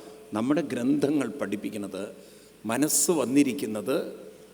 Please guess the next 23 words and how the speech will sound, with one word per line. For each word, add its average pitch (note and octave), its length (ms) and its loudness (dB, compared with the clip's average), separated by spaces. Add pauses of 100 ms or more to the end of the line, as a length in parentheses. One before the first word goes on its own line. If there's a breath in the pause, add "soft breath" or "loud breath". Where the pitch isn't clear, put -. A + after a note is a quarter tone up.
(160)
അതിൻ്റെ D#3+ 380 2
പിന്നിലും C3 760 -2
ഒരു B2 120 4 (340)
പൂർണ്ണ D3 760 6 (200)
ഊർജം C3 680 2 (160)
ഉണ്ടായേ F2+ 320 -2
പറ്റുള്ളൂ. - 300 -14 (260 loud breath)
ശ്രദ്ധിക്കുക C#3+ 500 4
നിങ്ങൾ, E2+ 340 -10 (720 loud breath)
ഇതെങ്ങനെ F3 360 4
കണ്ടെത്താം? B2+ 520 -2 (220)
നമ്മൾ C#3 220 4
രാത്രി C3+ 480 -2
കിടന്നുറങ്ങി, G#2 680 -4 (140)
ഇതൊക്കെ D3 380 0
നമ്മൾ E3 340 -4 (380 loud breath)
ഫൂളിഷ്ലി F#3 960 4
നമ്മുടെ D3 280 0 (100)
തലയിൽ C3+ 280 0
ഉറപ്പിച്ച B2 400 -4
കാര്യമാണ്. A2 400 -4
ഞാൻ G#2+ 360 -2
ഉണർന്നു, A2+ 540 -2